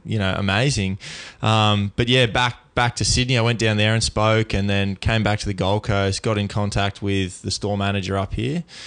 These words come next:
um, and then from there it just, it moved really, really well.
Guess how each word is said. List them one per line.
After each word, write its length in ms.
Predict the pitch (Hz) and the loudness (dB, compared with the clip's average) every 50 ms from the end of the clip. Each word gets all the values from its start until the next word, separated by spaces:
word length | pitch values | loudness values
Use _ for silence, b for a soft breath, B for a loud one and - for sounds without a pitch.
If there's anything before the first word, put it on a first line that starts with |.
| B B B B B B - | B B B B B B -6
um, 840 | - 95 95 95 95 95 95 92 92 95 92 92 95 92 87 - - - - _ | -2 0 0 2 2 2 2 2 2 2 0 0 0 -2 -4 -6 -8 -14 -12 _
and 180 | - 101 101 101 | -2 -2 0 2
then 220 | 104 101 98 98 | 2 2 0 0
from 260 | 95 - - 101 95 | -2 -2 -2 0 0
there 460 | 95 98 101 101 101 98 98 87 - - - _ - | 2 2 2 2 2 2 0 -2 -4 -8 -14 _ -6
it 140 | - 95 90 | -6 -6 -2
just, 300 | - - 92 - - - - - - | 0 0 0 0 -2 -4 -8 -8 -4
it 200 | 90 98 - - | -4 -4 -2 0
moved 580 | 98 98 98 98 98 92 - - - - - - - | 0 2 2 2 2 0 -4 -8 -12 -14 -16 -16 -8
really, 240 | 101 107 104 98 95 | -4 -2 -2 0 0
really 180 | 95 95 95 | 0 -2 -2
well. 500 | 90 92 95 98 104 107 107 107 101 101 | -2 0 0 0 0 2 0 0 -2 -2